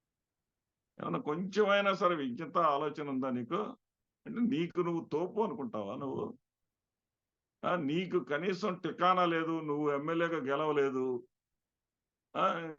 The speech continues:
ముఖ్యమంత్రి జగన్మోహన్ రెడ్డి గారిని నూట యాభై ఒక్క సీట్లు గెలిపించుకున్నోడిని, నీకన్నా ముందుగానే ఎంపీ అయిన వాడిని, ఆ, స-, రాజకీయంగా, రాజకీయ క్షేత్రంలో బ్రహ్మాండంగా రాణిస్తున్న వాడిని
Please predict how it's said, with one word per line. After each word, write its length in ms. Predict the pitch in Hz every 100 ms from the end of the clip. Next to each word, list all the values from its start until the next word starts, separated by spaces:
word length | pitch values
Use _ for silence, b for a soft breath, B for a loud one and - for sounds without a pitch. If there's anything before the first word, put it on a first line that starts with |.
| 151
ముఖ్యమంత్రి 680 | 143 135 190 180 180 175
జగన్మోహన్ 520 | 147 165 170 165 160
రెడ్డి 180 | 151 147
గారిని 380 | 147 156 143 147
నూట 220 | 143 143
యాభై 260 | 151 143 143
ఒక్క 160 | 117
సీట్లు 320 | 139 165 160 151
గెలిపించుకున్నోడిని, 1000 | 143 147 135 131 - 139 147 151 170
నీకన్నా 500 | 139 147 156 156 165
ముందుగానే 680 | 160 147 147 147 151 147 131
ఎంపీ 300 | 127 123 156
అయిన 220 | 143 143
వాడిని, 540 | 139 135 135 143 196 - _ _ _ _ _ _ _ _ _ -
ఆ, 400 | 165 143 127 120 120 107
స-, 560 | 113 117 110 107 98 98
రాజకీయంగా, 920 | 110 147 151 143 175 160 160 151 139 139 _ _ _ _ -
రాజకీయ 760 | 120 156 160 135 175 165 143 120 -
క్షేత్రంలో 880 | - 170 170 180 180 165 151 139 - _ _ _ _ _ _ -
బ్రహ్మాండంగా 480 | 123 143 170 170 160
రాణిస్తున్న 580 | 139 156 165 - 156 147
వాడిని 640 | 147 143 139 139 131 131